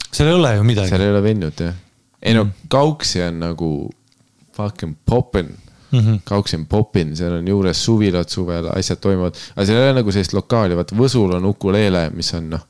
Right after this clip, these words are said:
Speaker 2: legit. Ukuleele on nagu salt of the earth, noh.
Speaker 1: Jah.
Speaker 2: Lihtsalt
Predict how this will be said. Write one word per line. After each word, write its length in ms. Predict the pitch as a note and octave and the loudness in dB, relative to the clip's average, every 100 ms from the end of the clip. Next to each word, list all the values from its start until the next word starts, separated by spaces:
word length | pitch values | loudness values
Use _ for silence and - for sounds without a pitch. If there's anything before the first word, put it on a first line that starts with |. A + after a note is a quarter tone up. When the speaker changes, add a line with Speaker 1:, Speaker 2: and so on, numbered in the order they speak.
| - | -6
Speaker 2:
legit. 560 | F#2 F2+ G2+ - - _ _ | -4 0 -2 -2 -16 _ _
Ukuleele 580 | F#2 - F2+ F#2 F2+ E2+ | -8 -4 -2 0 0 -2
on 160 | D#2+ | -4
nagu 380 | E2 E2 - E2+ E2 - - - - - - _ | -4 -4 -2 -2 -2 -6 -20 -20 -20 -20 -20 _
salt 420 | - G2+ G2 - | -4 0 0 0
of 160 | F2 D#2+ | -2 0
the 100 | - | 0
earth, 300 | F#2 F2 - | 2 0 -2
noh. 180 | D#2 D#2 | -8 -10
Speaker 1:
Jah. 320 | - - - | -12 -20 -6
Speaker 2:
Lihtsalt 500 | - A#2+ F2+ E2 - | 0 2 2 0 -4